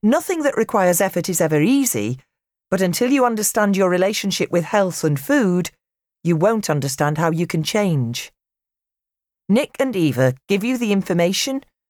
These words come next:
the tools and techniques to take you on your own personal journey to happiness. I know that if I had not attended that seminar, my life would still be the same. I would be overweight, with health issues,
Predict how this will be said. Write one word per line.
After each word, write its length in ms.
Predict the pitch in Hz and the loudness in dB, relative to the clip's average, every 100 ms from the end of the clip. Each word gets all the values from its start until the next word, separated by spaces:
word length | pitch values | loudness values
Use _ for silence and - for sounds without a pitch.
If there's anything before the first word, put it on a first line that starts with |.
| _ - | _ -6
the 80 | |
tools 460 | 160 - 220 214 202 | -2 0 2 2 0
and 120 | 185 | -4
techniques 640 | - - - 185 110 - - | -2 -4 -2 -2 -2 -6 -6
to 120 | 175 | -6
take 360 | - 233 - 196 | -2 -2 -2 -4
you 160 | 160 | 0
on 100 | 156 | 2
your 140 | 151 - | 2 2
own 260 | 190 202 202 | 2 2 0
personal 560 | - 202 220 214 185 | 0 0 0 -2 -2
journey 340 | 180 170 139 127 | 0 0 2 0
to 120 | 151 | 0
happiness. 680 | 165 - 139 110 110 - - _ _ _ _ _ _ _ _ _ - | -2 -2 -6 -4 -6 -8 -8 _ _ _ _ _ _ _ _ _ -2
I 200 | 220 311 | 0 0
know 320 | 254 247 165 | -2 0 0
that 160 | 143 165 | 0 0
if 140 | 147 | 0
I 140 | 202 | 0
had 140 | 214 190 | 2 0
not 240 | 190 - | 0 -2
attended 360 | 302 277 262 226 | -2 -2 -2 -2
that 180 | 226 - | -2 -2
seminar, 600 | 240 220 147 123 123 131 _ _ _ _ - | -2 0 2 2 0 -4 _ _ _ _ -4
my 160 | 190 269 | -2 0
life 320 | 226 226 - | 0 0 -2
would 120 | 160 | -4
still 240 | - 240 220 | 0 0 0
be 120 | 170 | 0
the 100 | 170 | 0
same. 480 | - 254 208 127 123 _ _ _ _ _ | 2 2 2 -2 -8 _ _ _ _ _
I 80 | 170 | -4
would 160 | 156 135 | -2 -2
be 160 | 143 | 0
overweight, 680 | 127 120 120 180 269 - - | 0 0 0 0 0 -6 -4
with 140 | - - | -4 -2
health 320 | 175 233 - | -2 -2 -4
issues, 480 | 226 - 220 208 | -4 -2 0 -2